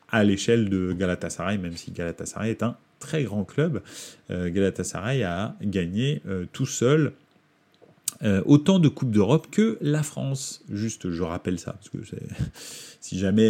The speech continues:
euh, il y a des, si jamais un jour on, on croise Galatasaray en tour préliminaire de Ligue des Champions et qu'il y a un club français qui pense que ça va être facile, euh, voilà, je tiens à rappeler que Galatasaray a plus de Coupes d'Europe tout seul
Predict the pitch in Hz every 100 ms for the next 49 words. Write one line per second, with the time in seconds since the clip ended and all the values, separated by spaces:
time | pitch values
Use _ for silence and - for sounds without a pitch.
0 | 101 92 90 90 92 87 98 92 - 104
1 | 113 123 120 104 120 107 98 - 127 -
2 | 139 135 113 110 110 113 - 113 117 110
3 | 95 - - - - 104 98 135 - -
4 | 131 123 131 131 135 117 110 107 113 -
5 | 113 - 120 110 98 - 90 107 113 117
6 | 156 170 - 170 160 - 143 135 143 127
7 | - 107 - 233 240 170 - - 104 92
8 | - 92 95 95 - 104 - 175 110 -
9 | - - - - - 92 92 90 98 90
10 | 78 82 - 104 82 82 92 117 - 90
11 | 95 87 85 80 90 - 90 110 135 -
12 | 120 107 101 - 117 101 92 - - -
13 | - 123 147